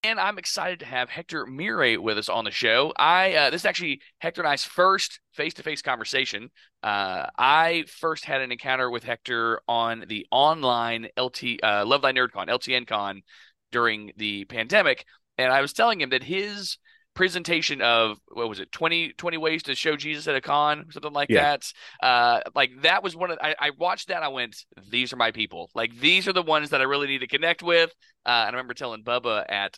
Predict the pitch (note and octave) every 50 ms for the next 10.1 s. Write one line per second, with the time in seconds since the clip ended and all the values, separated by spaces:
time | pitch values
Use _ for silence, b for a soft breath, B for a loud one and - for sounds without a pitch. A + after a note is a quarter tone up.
0 | _ A2+ G#2+ G#2 G2+ G2 G2 F2+ F2 F#2+ - _ _ _ - _ _ _ G#2 G2+
1 | G2+ G#2 A2+ A#2 A2+ A2+ A#2+ A2+ G#2 G#2 - - B2+ B2+ B2 A#2+ A2+ - - C3
2 | C#3 D#3 F3 - - D#3+ C#3+ - E3+ C#3 D#3 C#3+ C3+ B2+ B2+ - - C#3 C#3+ C3+
3 | C3+ B2+ A#2+ A#2+ A#2 A2+ A2+ A2 G#2+ B2 C3 B2+ A#2+ A2+ G#2+ G#2 - b b b
4 | b - A#2 B2 A#2+ A2 G#2+ G#2+ A#2 G#2+ F#2+ - A#2+ G#2 E2+ E2 F2 G#2 A2 G#2
5 | G2+ F#2+ - A2 G#2+ - G#2 F#2+ - A#2 B2 - - C#3 C#3 A#2 E2 A2 G2 -
6 | G2 - - B2 A2+ A2+ A2+ A2+ A2+ A2+ A2 - A#2+ C3 D3 D3 - C3 A#2 -
7 | - E2 D#2 B B B B - A2+ G#2+ - B2+ C3+ C#3+ D3 - - A2 A#2 B2+
8 | C#3+ D#3 E3 E3+ E3+ F3 F3+ F3 F3 F3+ F3 F3 F3+ F3 D3 C#3+ C#3 C#3 C#3 C3+
9 | C#3 C3+ - b b b b _ _ - B2+ B2 B2 A#2+ A2+ A#2+ A#2 A2+ A2 G#2
10 | G2+ G2+